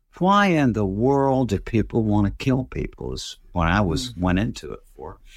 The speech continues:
Speaker 1: And I got interested in the psychotic ones. Well, then, my family in that state was big into law enforcement. My uncle was the chief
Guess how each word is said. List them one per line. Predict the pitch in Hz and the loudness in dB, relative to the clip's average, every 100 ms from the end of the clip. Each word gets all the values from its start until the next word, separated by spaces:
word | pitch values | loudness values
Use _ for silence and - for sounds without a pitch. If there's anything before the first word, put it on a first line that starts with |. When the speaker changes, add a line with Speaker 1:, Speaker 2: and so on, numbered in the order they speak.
| - - | -20 -4
Speaker 1:
And | 151 | 0
I | 165 | 2
got | 156 185 180 | 2 2 2
interested | 185 190 143 - 127 | 0 -2 -6 -8 -4
in | 117 117 | 0 0
the | 92 | -2
psychotic | - - 110 - 185 165 151 - | -4 -2 -2 -4 -4 -2 -2 -6
ones. | - 71 - - - - _ - - - - _ - - | -12 -14 -14 -16 -18 -18 _ -20 -20 -20 -20 _ -20 -10
Well, | 131 160 151 | 0 2 2
then, | 123 110 71 - - _ _ _ _ _ _ - | 0 -2 -2 -6 -10 _ _ _ _ _ _ -4
my | 156 175 | -2 -2
family | 165 214 196 185 139 110 | -2 -2 2 2 2 2
in | 101 92 | 2 2
that | 92 - | 0 -2
state | - - 143 120 - | -8 -2 0 0 -2
was | 101 - | -2 -2
big | - 104 90 | 0 2 2
into | 95 95 98 | 2 0 -2
law | 98 127 117 | 0 2 2
enforcement. | 101 71 64 - 71 - | 0 -4 -6 -6 -8 -4
My | 101 98 | -2 -2
uncle | 117 160 - 90 98 113 - | 0 -2 -2 -4 -4 -8 -4
was | 87 82 - - _ - - | -2 -2 -6 -16 _ -20 -12
the | 95 92 | -2 -2
chief | - 143 139 - - | 0 2 2 2 -8